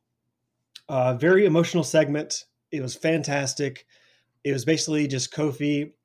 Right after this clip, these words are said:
Xavier, and Big E sharing their memories, talking about the formation of the group. Um, Kofi even talked about how in two thousand twelve he was in a spot where he was even looking to quit wrestling. He's, he was just talking about how down in the dumps he was,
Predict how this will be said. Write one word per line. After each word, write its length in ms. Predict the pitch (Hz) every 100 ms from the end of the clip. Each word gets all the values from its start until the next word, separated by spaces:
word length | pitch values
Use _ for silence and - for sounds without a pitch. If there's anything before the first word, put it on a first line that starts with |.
| 165
Xavier, 540 | 139 143 135 139 135
and 320 | 143 135 120
Big 220 | 113 143 135
E 360 | 135 135 131 - _ _ _ _
sharing 420 | - - 170 180 165
their 100 | 143
memories, 540 | 151 151 147 147 135
talking 280 | - 151 143
about 180 | 143 151
the 120 | 127
formation 760 | 156 147 143 139 147 139 147 -
of 180 | 147 120
the 80 | 127
group. 460 | 135 147 151 156 - _ _ _ _ _ -
Um, 380 | 131 127 123 123
Kofi 180 | 180 196
even 200 | 185 165
talked 200 | 165 160
about 160 | 156 139
how 80 |
in 100 | 143
two 140 | 127 170
thousand 240 | 170 143
twelve 380 | - 156 151 143
he 140 | 143
was 120 | 175 151
in 80 |
a 40 | 139
spot 340 | - 175 165
where 80 | 156
he 180 | 123 185
was 300 | 175 127 - _ _ _ _ _
even 280 | 185 185 156
looking 280 | 151 156 160
to 100 | 135
quit 360 | 127 - 165 165
wrestling. 600 | 135 127 - 123 - 127 _ _ _
He's, 280 | 143 131 -
he 200 | 151 131
was 140 | 143 120
just 140 | 123
talking 220 | 139 135
about 120 | 131 123
how 200 | 127 113
down 240 | 147 151
in 40 |
the 60 | 139
dumps 220 | 135 127
he 60 | 135
was, 360 | 131 131 123